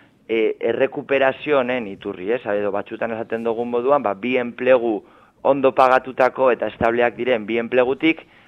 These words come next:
eh, enplegu batetik, ba, bi enplegu sortu direla, ez? Eta horrexegatik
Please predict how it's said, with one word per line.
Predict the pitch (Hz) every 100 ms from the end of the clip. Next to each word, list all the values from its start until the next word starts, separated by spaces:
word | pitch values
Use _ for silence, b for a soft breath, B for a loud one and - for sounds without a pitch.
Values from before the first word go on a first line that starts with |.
| b
eh, | - 127
enplegu | 120 127 139 143
batetik, | 143 165 - 180
ba, | - 110
bi | 107 147 147 -
enplegu | 107 104 127 131 147
sortu | 110 98 110
direla, | 110 104 104 92
ez? | 110
Eta | 113 104
horrexegatik | 107 110 120 120 139